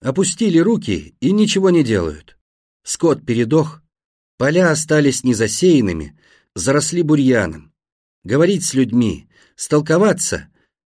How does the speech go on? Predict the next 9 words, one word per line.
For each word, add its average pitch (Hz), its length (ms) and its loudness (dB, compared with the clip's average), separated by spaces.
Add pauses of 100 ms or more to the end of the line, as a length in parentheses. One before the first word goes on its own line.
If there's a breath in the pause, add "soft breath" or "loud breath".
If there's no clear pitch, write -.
(140)
нет 208 340 2
никакой 170 600 2
возможности. 101 920 -2 (540)
Замкнутые, 92 840 -2
тупые, 151 880 0 (320 soft breath)
молчат, 151 580 0
словно 165 420 0
не 170 200 2
люди. 117 580 0